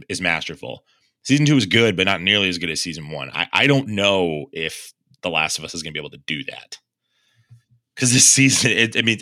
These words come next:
every episode's good. Every single one is good. And it, it's, it's just difficult. Let's talk about the episode now.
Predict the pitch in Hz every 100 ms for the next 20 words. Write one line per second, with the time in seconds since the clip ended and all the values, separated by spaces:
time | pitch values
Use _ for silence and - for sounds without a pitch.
0 | - 117 101 104 104 - 95 80 110 82
1 | 65 - 98 101 101 110 107 104 98 90
2 | 80 73 - _ _ _ _ _ _ _
3 | _ _ _ _ _ _ - 92 90 85
4 | 85 80 - - _ 87 76 69 82 -
5 | - - - 82 - 165 180 131 90 80
6 | - 76 69 67